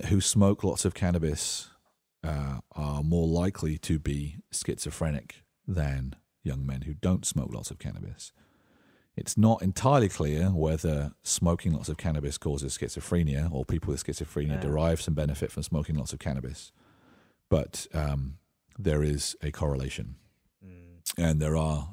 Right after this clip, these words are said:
Speaker 1: genetic variants in the cannabinoid receptor that are associated with, um, schizophrenia.
Speaker 2: Okay. Is cannabis then a quick hit? Or is it a slow hit?
Speaker 1: In many ways, yes, it is. All right, but so is salbutamol.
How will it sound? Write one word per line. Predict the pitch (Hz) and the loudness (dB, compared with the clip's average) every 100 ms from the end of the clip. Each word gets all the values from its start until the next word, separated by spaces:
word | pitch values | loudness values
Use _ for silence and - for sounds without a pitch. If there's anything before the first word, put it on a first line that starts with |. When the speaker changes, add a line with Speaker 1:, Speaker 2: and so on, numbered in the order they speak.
| - | -6
Speaker 1:
genetic | 87 87 78 | 0 2 2
variants | 82 87 82 76 - | 2 4 4 2 -2
in | 78 | -4
the | - | -2
cannabinoid | 85 78 76 69 | 0 0 0 -2
receptor | - 101 - 78 71 - | 2 0 2 -4 -4 -4
that | 69 | -4
are | 60 | -4
associated | 71 - 76 76 73 67 - 64 | -4 -2 0 0 -2 -4 -6 -6
with, | 65 60 - - _ _ _ _ _ _ _ | -6 -6 -12 -20 _ _ _ _ _ _ _
um, | 71 65 65 67 _ _ | -6 -6 -8 -12 _ _
schizophrenia. | - 69 - - 65 58 - _ _ _ 113 | -8 -8 -8 -10 -10 -10 -14 _ _ _ -14
Speaker 2:
Okay. | 117 - 82 _ _ _ _ _ _ _ | -14 -14 -20 _ _ _ _ _ _ _
Is | 180 175 | 2 2
cannabis | - 156 147 139 117 | 0 -4 -2 0 -2
then | - 113 107 107 | -2 -2 -2 -8
a | 117 | -14
quick | - 120 - | -2 -2 -2
hit? | - - - _ _ _ _ _ _ _ | -8 -8 -10 _ _ _ _ _ _ _
Or | 110 | -4
is | 113 | -2
it | |
a | 120 | -4
slow | - 196 156 | -4 2 2
hit? | 82 76 - _ _ _ _ - | 2 -6 -14 _ _ _ _ -6
Speaker 1:
In | 143 151 | 2 6
many | 160 160 | 6 6
ways, | 143 131 | 6 6
yes, | 131 - | 2 4
it | 135 | 2
is. | 107 73 - _ _ _ _ _ _ _ - | 2 -2 -8 _ _ _ _ _ _ _ -12
All | - | -6
right, | 147 | -4
but | 120 | 0
so | - 139 | 4 6
is | 131 | 6
salbutamol. | - 110 104 107 78 55 104 | 4 4 4 2 2 -2 -6